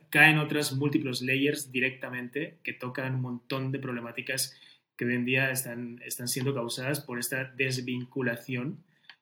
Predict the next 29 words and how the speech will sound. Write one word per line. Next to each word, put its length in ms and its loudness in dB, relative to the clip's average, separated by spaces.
em, 680 -2
y 60 -2
por 120 -4
esta 180 -2
falta 360 -2
de 60 2
acercamiento, 960 -4
eh, 680 -8
y 60 -8
de 120 -2
conexión 480 -2
auténtica 600 -4
con 180 -6
lo 80 -8
que 100 -10
tenemos, 640 -4
con 120 -8
todo 120 -4
lo 80 -4
que 80 -8
nos 120 -12
rodea, 340 -4
¿no? 60 -12
Entonces, 360 -4
si 200 0
tuviese 400 6
que 80 6
elegir 300 0
uno, 280 0